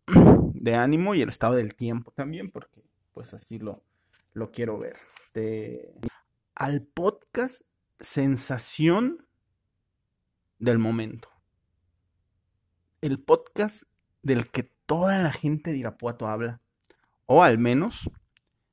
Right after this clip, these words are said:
eso so-, eso soñé ayer. Entonces, pues, me, me... Fue un buen sueño, la verdad. Regreso, regreso porque yo me pierdo rápido y no quiero perderte también a ti.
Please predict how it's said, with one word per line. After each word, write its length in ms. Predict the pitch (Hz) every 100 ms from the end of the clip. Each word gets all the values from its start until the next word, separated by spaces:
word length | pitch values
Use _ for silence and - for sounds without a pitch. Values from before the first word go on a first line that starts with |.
| _ -
eso 240 | 107 98
so-, 180 | 98 - -
eso 200 | 131 123
soñé 280 | 107 104 120
ayer. 340 | 127 - - - _ _ _ _ _ _ _ _ _ _ _ _ _ _ _ _ _ _ _
Entonces, 760 | - 107 101 107 110 131 123 113
pues, 300 | _ 143 139
me, 680 | 127 123 120 120 117 117 - _ _ _ _
me... 640 | 110 113 113 107 104 104 98 101 _ _ _ _ _ _ _ _ _ _ _ _ _ _ _
Fue 180 | - 147
un 100 | 139
buen 200 | 131 117
sueño, 320 | 113 139 156
la 100 | 104
verdad. 340 | 101 101 120 _ _ _ _ _ _ _ _ _ _ _
Regreso, 560 | 123 127 135 131 - 113 _ _
regreso 520 | 113 123 135 165 160
porque 240 | 120 110 113
yo 140 | 123
me 140 | 123
pierdo 360 | 120 131 123 127
rápido 480 | 131 143 - 165 175
y 60 |
no 160 | 120 117
quiero 280 | - 120 117
perderte 380 | 113 117 120 117
también 280 | 113 123
a 60 | 113
ti. 200 | - 143